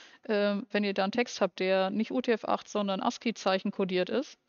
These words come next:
ähm, dann passiert's ganz häufig,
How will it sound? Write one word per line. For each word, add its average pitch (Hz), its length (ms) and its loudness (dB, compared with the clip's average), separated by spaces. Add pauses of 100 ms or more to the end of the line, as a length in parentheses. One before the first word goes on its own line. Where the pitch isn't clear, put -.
(1800)
ähm, 185 640 2
dann 226 560 4 (1400)
passiert's 254 360 0
ganz 247 240 2
häufig, 262 500 2